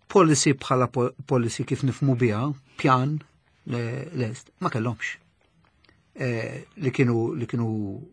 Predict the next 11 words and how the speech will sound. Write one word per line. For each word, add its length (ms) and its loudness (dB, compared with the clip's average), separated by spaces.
qed 160 -12
jagħmlu 400 0
kienet 420 0
li 80 -4
dana 260 0
kellek, 520 -8
eh, 420 -6
żewġ 480 2
heads 340 -2
biex 180 -6
ngħidlek 560 -4